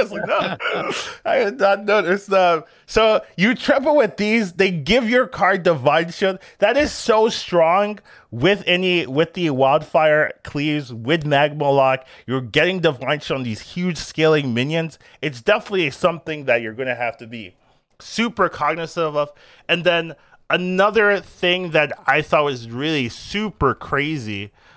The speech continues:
was the, um, what's it called? The Upbeat Upstart. So taunt at the end of every second turn sets this minion's health to the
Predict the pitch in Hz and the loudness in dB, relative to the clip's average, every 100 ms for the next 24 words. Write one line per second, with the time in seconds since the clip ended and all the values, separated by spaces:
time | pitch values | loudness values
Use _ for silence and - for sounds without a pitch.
0 | _ - 98 120 143 127 120 120 110 101 | _ -14 -2 2 2 -2 -6 -2 -2 -2
1 | - 95 95 92 87 80 73 _ _ _ | -4 -4 -2 -2 -4 -10 -20 _ _ _
2 | _ _ _ _ _ _ - 107 - 95 | _ _ _ _ _ _ -4 -4 -4 -6
3 | 107 90 80 - - 107 127 - - 170 | -2 -2 -2 -10 -18 -4 -4 -2 -2 -2
4 | 151 190 190 - 131 151 - - 90 - | -2 -4 -4 -2 -2 -2 -4 -4 -4 -6
5 | _ _ _ _ - 143 127 92 - 196 | _ _ _ _ -8 -4 -2 -4 -12 -10
6 | 240 214 165 147 170 170 - 147 139 147 | -8 -10 -10 -6 -6 -6 -2 -2 -2 -6
7 | 135 127 - 151 143 135 123 127 117 120 | -6 -8 -4 -4 -2 -6 -6 -4 -4 -4
8 | 120 _ - _ - - 170 170 - - | -12 _ -20 _ -16 -2 0 0 -4 -8
9 | 151 143 139 139 127 135 131 - 139 113 | -8 -6 -6 -6 -4 0 0 -2 -10 -8
10 | 104 95 | -10 -10